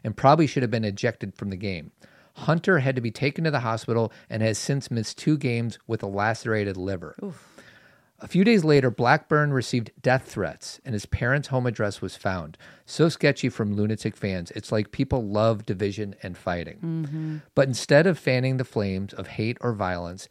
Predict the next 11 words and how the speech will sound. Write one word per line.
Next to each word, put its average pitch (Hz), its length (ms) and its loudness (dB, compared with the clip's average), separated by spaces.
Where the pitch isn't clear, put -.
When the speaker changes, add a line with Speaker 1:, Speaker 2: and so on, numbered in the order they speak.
Speaker 1:
these 110 180 -2
two 156 160 0
college 123 420 0
kids 110 260 -2
surprised 110 540 -2
the 117 80 -6
haters 92 480 -8
and 98 100 -8
have 98 160 -2
become 101 360 -6
friends. - 580 -8